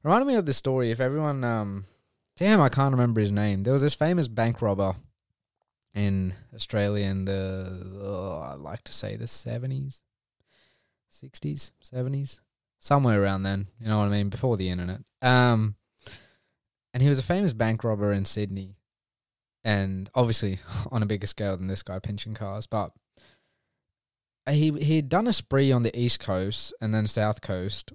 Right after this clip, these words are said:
So he'd hit, like, Queensland, Gold Coast, Surfers, Sydney, and then made his way down to Melbourne, hit that. And, um, he, even now Australia, like, it's, it's really just the East Coast and the South Coast. Like,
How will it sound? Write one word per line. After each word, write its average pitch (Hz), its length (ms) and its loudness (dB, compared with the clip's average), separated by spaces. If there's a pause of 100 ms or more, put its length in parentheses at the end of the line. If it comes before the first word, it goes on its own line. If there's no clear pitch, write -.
So - 160 0
he'd 113 140 4
hit, 131 180 0
like, 110 160 -2
Queensland, 101 920 -2 (340)
Gold 104 280 0
Coast, 101 540 -2
Surfers, 98 880 -4 (220)
Sydney, 101 760 -4 (260)
and 110 80 0
then 101 240 0
made 113 260 2
his 107 120 -2
way 104 140 2
down 101 200 0
to 101 60 -4
Melbourne, 98 400 0
hit 110 240 -6
that. 98 300 -4 (800)
And, 110 280 0
um, 104 500 0 (880)
he, 123 200 -4
even 220 340 -2
now 110 220 2
Australia, 101 480 -2
like, 95 220 -6
it's, - 180 -10
it's 113 140 -8
really 135 240 0
just 107 200 -2
the - 100 -10
East 101 200 -4
Coast 95 280 -6
and 95 100 -6
the 98 60 -4
South 98 260 -6
Coast. - 320 -10
Like, - 200 -10